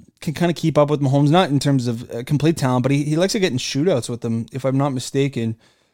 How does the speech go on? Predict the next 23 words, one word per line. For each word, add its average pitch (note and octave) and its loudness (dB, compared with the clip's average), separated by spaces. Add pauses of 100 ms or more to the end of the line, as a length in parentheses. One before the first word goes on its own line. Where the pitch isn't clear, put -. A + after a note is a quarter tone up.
(140)
Um, A#2+ 2
the A#2 -2
Chargers C#3+ -2
at C3+ 0
home C3+ 0
to B2+ -8
the B2 -10
Chiefs. C3+ -4
Chiefs C#3 -4
minus B2+ 0
six - -6
favorites. B2+ -4 (1400)
I'm E3 0
gonna C4+ 4
ride F3 4
with A#2+ -2
the A#2 -4
Chargers B2+ 2
plus - -2
six - -4
in C3 -4
this B2 -4
one. B2 -2